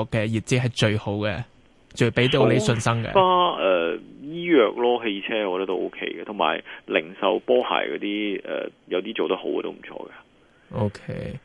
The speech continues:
Speaker 1: 呃，有聽眾想問這個鐵路基建板塊的，想問一下這個 Wallace，你怎麼評價三八九八中車時代的中期業績？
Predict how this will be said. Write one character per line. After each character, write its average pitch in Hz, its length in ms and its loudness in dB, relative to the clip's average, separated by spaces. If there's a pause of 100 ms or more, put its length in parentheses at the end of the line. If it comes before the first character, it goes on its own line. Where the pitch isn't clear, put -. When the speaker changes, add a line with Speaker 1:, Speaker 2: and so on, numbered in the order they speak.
(400)
Speaker 1:
呃， 113 280 0
有 113 140 2
聽 196 160 2
眾 226 120 6
想 127 180 4
問 139 240 2
這 139 160 4
個 98 420 -2
鐵 - 240 -4
路 147 140 4
基 175 140 0
建 175 200 6
板 113 200 0
塊 95 300 0
的， 65 120 -4
想 110 240 -2
問 143 140 2
一 123 80 2
下 120 180 2
這 120 120 2
個 117 60 2
Wallace， 143 480 4
你 120 140 2
怎 123 180 0
麼 - 120 0
評 - 420 -4
價 135 280 4
三 165 300 4
八 160 220 4
九 104 340 -2
八 123 220 0
中 165 280 2
車 165 200 0
時 165 240 0
代 180 220 4
的 87 100 2
中 107 180 2
期 104 240 -2
業 - 80 -4
績？ - 220 -4